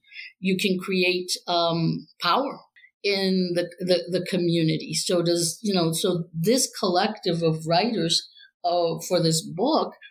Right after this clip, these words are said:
have gone on to share in their different communities, uh, the stories. They share these stories with their collectives.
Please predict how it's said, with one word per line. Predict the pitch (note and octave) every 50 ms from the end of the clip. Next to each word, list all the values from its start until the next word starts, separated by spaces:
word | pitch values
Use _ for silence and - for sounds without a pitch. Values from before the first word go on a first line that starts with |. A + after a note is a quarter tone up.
| - - _ _ _
have | - G3+ A#3 G#3+ G3 F#3+
gone | B3 A#3+ C4 C4 B3+
on | A#3+ A#3 C4+ D#4+ F#4 F#4+ D#4
to | - - A3
share | - - - A#3 A3 A3
in | A3 A3+ A3
their | G#3 G#3 G3 E3+
different | E3 A3+ B3 - - B3+ G#3+ G#3+ G#3+
communities, | - A3 F3 F3+ F#3+ A3+ C4+ D4 C4+ - F#3 D#3 D#3+ D#3+ D#3+ - - _ _ _ _ _ _ _
uh, | A3 G#3 G3 G3 G3 F#3+ F#3+ F#3 F#3 F#3 - -
the | - F#3 A3+
stories. | A3 - - F#3+ G#3+ C#4 E4 C4 - - - - - - - C4
They | G#3 G#3+
share | G#3 - - - A3 A#3+ A#3+ B3 A3+
these | A#3 A3+ A3+ A3
stories | - - G3 G3+ G3+ G#3 G#3+ G#3 - F3+
with | G3+ G3+ G3 -
their | F#3+ F#3 F#3 F#3
collectives. | F#3 - G#3+ G#3+ G3+ A3+ A3+ - - F#3+ D#3+ D#3+